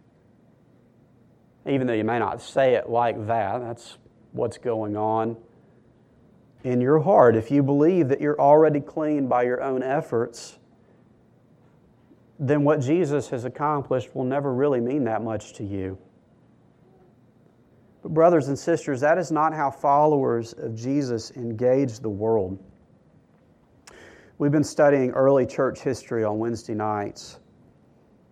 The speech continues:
And we've talked about how the early church grew rapidly because it was so radically different than any other religion that the world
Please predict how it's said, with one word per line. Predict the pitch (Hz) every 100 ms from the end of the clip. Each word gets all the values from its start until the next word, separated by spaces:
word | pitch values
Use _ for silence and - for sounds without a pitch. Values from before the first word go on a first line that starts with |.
| _ _ _ _ _ _ _ _ _ _ _ _ _ _ -
And | 120
we've | 120 113
talked | 147 139
about | 131 123 127
how | 131
the | 120
early | 120 131 135 120
church | - 135 127 113 - 120
grew | 127 127 143 139 123 113 110 - _ -
rapidly | 113 120 143 180 180 113 107 104 101 117 - _ 117
because | 117 - 135 131 120
it | 143 135
was | 139 127 117
so | - 135
radically | 135 127 135 135 - 135
different | 113 131 131 - -
than | 113 -
any | 131 139 139 131 - -
other | 131 123 113
religion | 117 117 113 160 127 117 110
that | 110 101
the | 113
world | 110 135 139 123 117